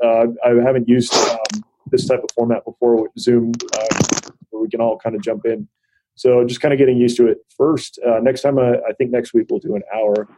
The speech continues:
It's like a pretty, uh, straightforward. So,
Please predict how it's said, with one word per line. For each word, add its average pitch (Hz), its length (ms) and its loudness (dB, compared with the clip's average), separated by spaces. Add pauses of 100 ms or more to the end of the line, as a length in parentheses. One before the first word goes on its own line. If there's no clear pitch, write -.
It's - 720 -10
like 107 120 -2
a - 540 -6
pretty, 127 300 0
uh, 117 120 4 (180)
straightforward. 120 500 -2 (420)
So, 123 680 0